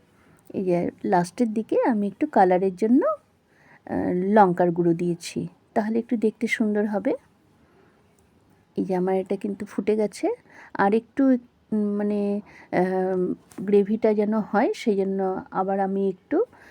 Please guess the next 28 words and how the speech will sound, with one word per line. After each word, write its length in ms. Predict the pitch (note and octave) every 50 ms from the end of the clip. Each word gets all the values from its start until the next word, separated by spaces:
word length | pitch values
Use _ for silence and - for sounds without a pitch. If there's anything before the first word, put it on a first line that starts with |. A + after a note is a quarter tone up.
| - - - - F#3 F#3+
ঘেটে 280 | F3 - G#3 F3+ F#3 F3+
ঘেটে 260 | F3 F#3 F3+ - G3+
নিলাম, 340 | G3 F#3+ F#3+ G3 A#3+ D#4 G#4+ - _ _ _ _ _ _ _ _ _ _ _ _ _ _ _ _ _ _ _ _ _ _ _ _ _ _ _ _ -
তাহলে 260 | A3+ F#3+ G3+ G3+ F#3+
একটু 220 | F#3 F3+ - G#3+
ম-, 120 | G3 G3 F#3
আহ, 100 | F#3+ - - G3 F#3+ F#3 F3+ F3+ F3+ F#3 F#3 F3+
যে 260 | - F#3 F3+ G3+ G#3 - -
আলুটা 400 | F#3 F#3 F#3 G3 A3 - C#4+ A#3+
আছে 280 | G3 E3+ F3 - -
আলুটা 420 | E4 D#4 A#3+ F#3 F#3 F#3+ F3+ F3+ F#3+
একটু, 520 | F#3 F3+ F3+ - _ - - F#3+ F#3 F#3 F3+ - - - - - - _ -
উম, 500 | - E3+ F3 F3 F3 F3+ - F#2+ C#3+ F3+ F3 - -
মানে 500 | - - D#3 F3 F3+ F3+ F3 F3 F3 E3+
ভেঙে 380 | E3+ F3+ F3 G3+ A3+ G#3+ G#3
ভেঙে 300 | G3 F#3 G3 G#3 F#3+ F#3+
যাবে, 240 | F#3 F#3+ E3+ G#3 D#4
আলুটা 340 | G4 E4 A#3 G3 F#3+ - G3+
ভেঙে 280 | F#3+ F#3+ G3 F#3+ F3+ F3+
ভেঙে 300 | F3 F#3+ G3 F#3+ F#3+ F#3+
গেলে 260 | F#3+ F3+ F#3 F#3 F3+
একটু 200 | F3+ F3+ - A3
গ্রেভি 440 | G3+ - F#3+ F3+ F3 G3 G3+ G3+ G#3
হবে। 300 | G3+ G3+ F3+ F3+ C#4 G4+ D5 _ _ _ _ _ _ _ _ _ _ _ _ _ _ _ _ _ _ _ _ _ _ _
এই 120 | - G3+ F3+
যে 120 | F3 F3+
আমার 320 | - - - F#3+ F3+ F3+ F3+
কিন্তু, 360 | F3+ F#3+ F#3+ G3+ - F4+